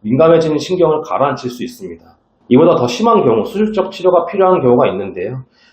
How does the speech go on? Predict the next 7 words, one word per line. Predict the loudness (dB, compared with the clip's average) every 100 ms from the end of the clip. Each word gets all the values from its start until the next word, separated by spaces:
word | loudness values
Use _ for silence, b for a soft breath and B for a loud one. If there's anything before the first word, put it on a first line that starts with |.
| _
앞서 | -8 0 2
말씀드린 | 2 0 -2 -2 -2 0
보존적 | 0 2 2 0
치료는 | 0 2 4 4 0 -2 B B _
물리적으로 | 2 4 4 4 2
터진 | 2 0 0
디스크와 | -2 -8 -14 _ -6 -6 -6